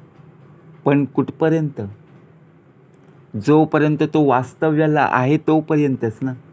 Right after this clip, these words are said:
तो जेव्हा निघून जातो, त्यावेळी त्या मखराला शोभा येत नाहीये. मग आपल्या या देहाला शोभा केव्हा आहे? तो जिथपर्यंत आपल्या अंतरीमध्ये, आपल्या हृदयामध्ये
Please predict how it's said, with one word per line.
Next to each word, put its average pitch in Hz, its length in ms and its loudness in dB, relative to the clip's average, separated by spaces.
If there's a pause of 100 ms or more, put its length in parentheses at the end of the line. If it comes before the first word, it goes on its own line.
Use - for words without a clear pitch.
(960)
तो 156 120 6
जेव्हा 147 340 2
निघून 156 440 2
जातो, 123 520 0
त्यावेळी 131 380 0
त्या 135 100 0
मखराला 135 520 0
शोभा 135 360 -2
येत 131 280 -4
नाहीये. 98 340 -6 (2000)
मग 110 140 0 (140)
आपल्या 139 360 2
या 160 120 4
देहाला 143 400 2
शोभा 143 320 0
केव्हा 139 380 -4
आहे? 113 140 -8 (2000)
तो 170 280 8
जिथपर्यंत 175 680 2
आपल्या 156 580 2 (180)
अंतरीमध्ये, 127 880 0 (120)
आपल्या 131 260 0
हृदयामध्ये 120 800 0